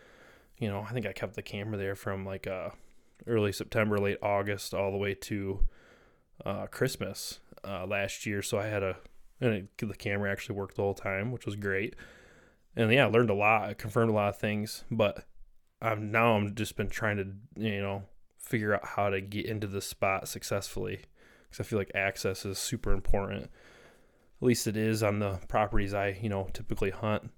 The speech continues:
You know, you can ruin a property by how you get in there or how you, you know, repeatedly hunt it. You might be able to be reckless one time, but then it's kinda shot for the year if you don't quite do it right. Because it's,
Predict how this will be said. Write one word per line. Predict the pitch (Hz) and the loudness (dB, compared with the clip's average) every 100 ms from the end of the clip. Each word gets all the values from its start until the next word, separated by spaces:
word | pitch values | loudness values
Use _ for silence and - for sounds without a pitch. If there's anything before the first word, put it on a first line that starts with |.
| - _ - _ - | -20 _ -20 _ -2
You | |
know, | 113 | 0
you | 101 | 0
can | 101 98 | -2 -2
ruin | 101 107 107 | 2 4 4
a | 98 | 2
property | - 107 104 110 | 0 0 2 0
by | 101 101 | 0 0
how | 101 | 2
you | 98 98 | 0 0
get | 104 | -2
in | 101 | 0
there | 104 104 104 98 _ _ _ | 0 0 0 -4 _ _ _
or | - 107 101 98 98 - - _ _ _ | -2 2 2 2 0 -6 -16 _ _ _
how | - 104 98 | -4 0 0
you, | 98 98 95 92 - - | 0 -4 -4 -4 -8 -4
you | 117 | 0
know, | 98 | 0
repeatedly | 107 - 117 104 95 | 0 2 2 2 0
hunt | - 113 107 | -2 2 2
it. | 104 - - - - - - | 0 -6 -20 -20 -20 -20 -10
You | 117 | -2
might | 110 101 | 0 2
be | 107 | 2
able | 101 | 2
to | 101 | 2
be | 98 101 98 98 - - _ | 0 0 0 -2 -8 -20 _
reckless | 113 107 - 101 - | 2 2 4 0 2
one | 107 107 | 2 2
time, | 101 98 98 | 0 0 0
but | 98 - - - - _ | -2 -2 -10 -20 -20 _
then | 110 | -2
it's | 98 | 0
kinda | - 98 | 0 -2
shot | - - 107 113 | -2 0 0 -2
for | 104 | -8
the | 98 | -8
year | 101 101 | -4 -4
if | 98 - | -4 -4
you | |
don't | 104 101 | -4 -4
quite | - - 101 | -6 -8 -4
do | 107 | 0
it | 110 | 0
right. | 107 104 101 - _ _ _ _ _ _ _ _ | 0 0 -2 -10 _ _ _ _ _ _ _ _
Because | 120 - 113 | 0 2 2
it's, | 107 | 0